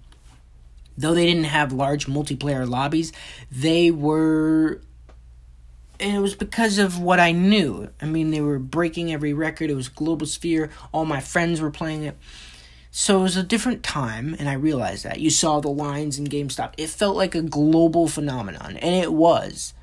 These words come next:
And this does not feel like that. And I don't know why. I feel <laughs> like sometimes I'm the only person that knows this game released. That being said,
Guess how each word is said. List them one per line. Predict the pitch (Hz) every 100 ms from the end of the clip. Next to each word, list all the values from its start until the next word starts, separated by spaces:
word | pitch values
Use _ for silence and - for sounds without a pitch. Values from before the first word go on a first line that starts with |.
| - - -
And | 180 180 180
this | 196 -
does | 170 151 180 160
not | 185 160 -
feel | 196 175
like | 131 117
that. | 104 - - - - - -
And | 170
I | 165
don't | 175 185
know | 175
why. | 165 170 139 131
I | - 202
feel | 214 269 208 190
<laughs> | 185
like | 180 170 165 - - - -
sometimes | - - 196 190 170 165 165
I'm | 156 165
the | 165
only | 165 151
person | 160 156 156
that | 147
knows | 147 147
this | 139 123
game | 143 131
released. | 143 170 151 - - -
That | 160
being | 170 165
said, | 156 202 196